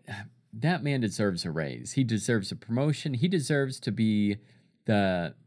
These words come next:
was it the stock man, or not stock manager, line manager. He deserves to be the line manager there.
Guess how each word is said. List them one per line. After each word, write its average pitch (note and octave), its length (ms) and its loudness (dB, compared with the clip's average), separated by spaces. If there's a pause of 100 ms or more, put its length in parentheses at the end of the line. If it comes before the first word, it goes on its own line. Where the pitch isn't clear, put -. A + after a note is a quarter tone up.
(240)
was A#2 260 2
it - 60 -16
the G2+ 80 -4
stock B2+ 440 -4
man, D#3 240 2
or A#2+ 80 0
not G#2 260 2
stock D#2+ 300 -4
manager, D2+ 420 -6
line C3+ 300 6
manager. E2 480 0
He - 140 -4
deserves B2 400 0
to G#2+ 100 -8
be A2+ 80 2
the G2+ 80 0
line G2 300 0
manager D#2 420 -6
there. A#1 280 -14